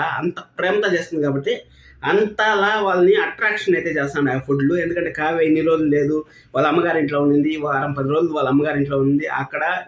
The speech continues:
ఈ చి-, అంటే ఒక అన్నం తినేటప్పుడు మనం ఎంత ఫీల్తో తింటాం, ఎంత టేస్ట్గా ఉంటే అంత ఎక్కువ, అంత ఆనందంతో తిన్నాం కదా.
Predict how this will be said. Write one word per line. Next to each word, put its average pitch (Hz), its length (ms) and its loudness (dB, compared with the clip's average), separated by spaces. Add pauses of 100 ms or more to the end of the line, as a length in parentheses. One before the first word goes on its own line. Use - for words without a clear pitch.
(120)
ఈ 170 200 -2 (120)
చి-, - 60 -18 (440)
అంటే 147 720 0
ఒక 139 160 -4 (480)
అన్నం 240 260 0
తినేటప్పుడు 202 500 2
మనం 175 200 4
ఎంత 185 240 -2
ఫీల్తో 233 280 0
తింటాం, 156 360 0
ఎంత 151 180 0 (120)
టేస్ట్గా 190 320 0
ఉంటే 175 160 -2
అంత 156 220 -6
ఎక్కువ, 175 260 -2
అంత 151 300 -2
ఆనందంతో 165 440 0
తిన్నాం 139 340 -2
కదా. 139 160 -2